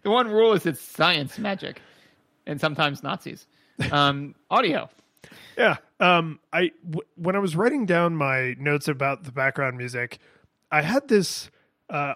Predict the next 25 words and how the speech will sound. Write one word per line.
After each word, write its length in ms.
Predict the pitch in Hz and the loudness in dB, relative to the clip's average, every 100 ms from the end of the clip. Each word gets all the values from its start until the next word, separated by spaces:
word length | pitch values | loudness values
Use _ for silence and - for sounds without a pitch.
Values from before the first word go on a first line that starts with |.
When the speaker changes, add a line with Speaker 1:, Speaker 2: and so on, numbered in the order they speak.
| - | -2
Speaker 2:
odd 520 | 156 160 160 143 135 | 2 4 2 0 -8
thought 500 | - 165 151 135 - - | -4 0 0 -2 -8 -8
where 220 | 139 147 | -2 0
I 20 | |
was 160 | 143 131 | -2 -4
like, 380 | 131 131 - - | -6 -6 -8 -6
"Oh, 220 | 196 185 | -2 -2
the 80 | 147 | -2
music 340 | 160 330 320 | -6 -4 -6
in 100 | 214 | -6
this 220 | 165 131 139 | -6 -6 -8
is 140 | 120 | -10
good. 280 | - 196 165 | -6 -4 -4
Like, 200 | 120 120 | -6 -10
it's 160 | - | -8
really 400 | 175 220 185 131 - _ _ _ - | -2 2 2 0 -6 _ _ _ -8
on 260 | 160 165 | -6 -6
theme. 680 | 127 - 208 208 190 175 151 _ _ - | -8 -4 -2 2 2 2 -2 _ _ -10
Like, 160 | 139 | -6
it's, 200 | 131 - - | -6 -10 -14
it's, 260 | 117 - - _ | -12 -14 -16 _
it 160 | - - | -12 -4
sets 280 | - 196 - | -2 -2 -4
the 140 | 131 | -10
tone. 720 | - - 208 208 202 185 170 | -10 -2 2 4 4 2 -2